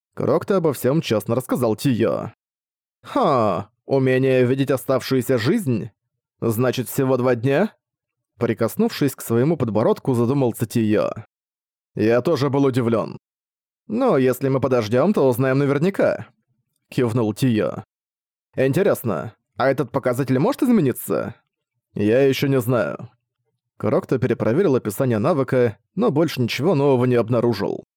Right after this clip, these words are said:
Это было необычное умение, поскольку оно находилось вне рейтингов.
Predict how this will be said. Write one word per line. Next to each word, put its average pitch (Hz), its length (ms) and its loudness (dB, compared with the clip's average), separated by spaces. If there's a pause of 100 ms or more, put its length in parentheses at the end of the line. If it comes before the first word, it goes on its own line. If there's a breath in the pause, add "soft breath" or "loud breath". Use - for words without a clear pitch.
(560)
Это 127 220 -2
было 117 180 2
необычное 110 580 0
умение, 127 600 0 (260)
поскольку 226 440 -2
оно 156 100 0
находилось 131 520 0
вне 123 200 0
рейтингов. 117 760 -2